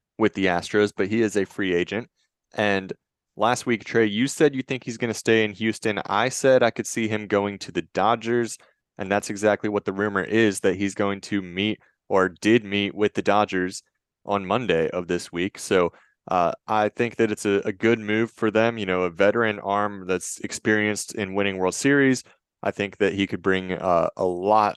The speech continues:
of talent and leadership to the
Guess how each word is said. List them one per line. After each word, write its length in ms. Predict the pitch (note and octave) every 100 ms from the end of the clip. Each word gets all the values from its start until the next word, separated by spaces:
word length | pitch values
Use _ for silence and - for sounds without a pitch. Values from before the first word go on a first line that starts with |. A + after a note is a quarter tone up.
| _
of 360 | G2+ F2+ F2 -
talent 380 | - G#2+ G#2+ G2+
and 260 | A2 B2+ A2
leadership 540 | G2+ F#2+ - F#2 - _ _ _ _ -
to 340 | G2+ F#2+ F2+ - _ -
the 340 | F#2 F2